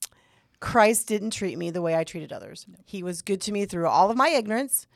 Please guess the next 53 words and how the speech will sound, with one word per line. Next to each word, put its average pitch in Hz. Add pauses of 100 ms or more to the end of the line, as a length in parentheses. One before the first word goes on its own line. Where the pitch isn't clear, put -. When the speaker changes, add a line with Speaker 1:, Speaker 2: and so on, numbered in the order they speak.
(280)
Speaker 1:
my 175
faults, -
and 180
kept -
loving 220
me. 233 (440)
And 156
there's 165
the 190
word 240
again, 185
Speaker 2:
Ch-, 202 (180)
Speaker 1:
chiseling 214
Speaker 2:
chiseling. 220
Speaker 1:
away 165
Speaker 2:
Mm-hmm. 165
Yep. - (320)
Speaker 1:
the 185
bad 156
to 185
let 165
the 170
good 165
shine 165
through. 185
Now, 196
I'm 202
not 208
talking 220
about 185
my 190
good. 160 (340)
Speaker 2:
Right. 175
Speaker 1:
I'm 208
talking 185
about 156
his 180
good, 156
his 180
Speaker 2:
Right. 175
Speaker 1:
goodness. 165
Speaker 2:
Right. 180
Speaker 1:
Shine 220
Speaker 2:
Because 202
it's 220
already 180
Speaker 1:
through. 165
Speaker 2:
been 151
planted 330
in 208
Speaker 1:
Right, 180
Speaker 2:
you. 175
Speaker 1:
right. 180